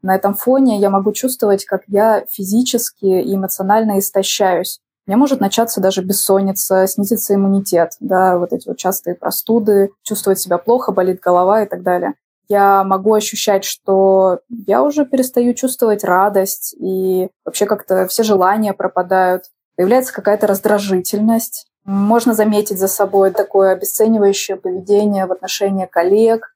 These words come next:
какие-то высказывания, обесценивающие в отношении своей работы. И это такая начальная стадия, которая потом из профессиональной деятельности начинает перетекать на всю жизнь. То есть можно увидеть, как, э, это отношение начинает,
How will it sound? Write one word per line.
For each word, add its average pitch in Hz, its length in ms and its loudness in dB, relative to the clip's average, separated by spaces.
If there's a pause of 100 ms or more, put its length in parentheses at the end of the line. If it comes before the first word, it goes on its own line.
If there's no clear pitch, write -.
какие-то 202 240 -6
высказывания, 190 540 -2
обесценивающие 190 720 -4
в - 40 -4
отношении 190 520 -4
своей 185 420 2
работы. 214 580 0 (300)
И 196 160 2
это 220 300 0
такая 208 280 2
начальная 247 580 2
стадия, 190 400 0
которая 196 440 0
потом 277 560 0 (100)
из 208 160 -2
профессиональной 202 480 0
деятельности 240 500 0
начинает 220 440 0
перетекать 202 520 -2
на 185 80 -2
всю 202 300 -2
жизнь. 196 500 0
То - 80 -10
есть - 160 -10
можно 196 380 0
увидеть, 233 640 0
как, 190 300 -2
э, - 20 -4
это 190 760 2
отношение 226 580 2
начинает, 196 640 -2